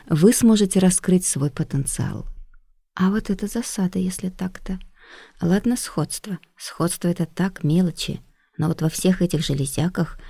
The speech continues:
Наум Егорович не понимает ничего. И что-то такое отразилось на его лице, если доктор произнёс: "Вам не стоит опасаться". "Чего?" — уточнил Наум Егорович, горбясь. "Ничего,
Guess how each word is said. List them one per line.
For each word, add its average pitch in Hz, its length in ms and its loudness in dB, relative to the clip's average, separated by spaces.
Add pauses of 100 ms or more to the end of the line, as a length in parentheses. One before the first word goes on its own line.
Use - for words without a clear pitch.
(100)
Наум 175 300 6
Егорович 196 580 4
не 185 120 6
понимает 170 500 4
ничего. 180 540 0 (880)
И 185 80 4
что-то 214 300 0
такое 190 340 2
отразилось 165 560 2
на 151 120 2
его 160 160 0
лице, 156 440 0 (260)
если 156 240 -2
доктор 156 400 0
произнёс: 151 640 -2 (760)
"Вам 151 240 2
не 151 120 4
стоит - 480 0
опасаться". - 680 -4 (1040)
"Чего?" — 147 500 2 (380)
уточнил 185 440 2
Наум 151 300 4
Егорович, 180 600 0
горбясь. - 560 -4 (480)
"Ничего, 165 640 4